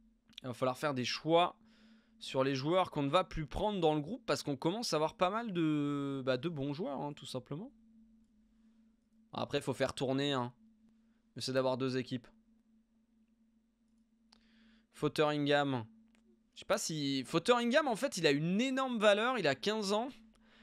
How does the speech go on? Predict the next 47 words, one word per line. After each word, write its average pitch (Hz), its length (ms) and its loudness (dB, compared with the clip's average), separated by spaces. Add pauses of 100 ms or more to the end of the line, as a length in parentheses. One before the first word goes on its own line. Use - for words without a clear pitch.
(120)
Je - 80 -8
sais 147 80 -2
pas 240 120 2
à 226 60 0
quel 185 200 2
point 202 160 -2
il 196 60 -2
va 160 100 4
progresser. 139 480 -2 (400)
Il 120 120 -6
va 156 60 0
entre 151 200 0
sept 190 240 0
cents 185 160 0
K - 80 -2
et 196 140 2
six - 180 0
millions 165 240 0
huit. 185 300 -6 (340)
Mais 135 100 -2
sans 220 380 -2
ambition, 240 800 -2 (480)
avec, 160 380 2
euh, 147 180 4
faible 208 300 0
déter, 196 360 0
pardon. 190 400 0 (600)
Ah, - 120 -6
il, 165 260 -4 (100)
il 190 160 4
était 240 200 6
sans 254 240 2
am-, 233 140 0
non, 196 100 4
il 180 100 2
est 175 60 2
faible 202 280 0
déter. 160 320 2
C'est - 180 -2
l'autre 151 160 -2
qui - 60 -4
est 131 40 2
sans 123 220 -2
ambition. 123 380 -4 (280)
Faible 220 300 0
détermination, 202 640 2
équilibré. 185 600 0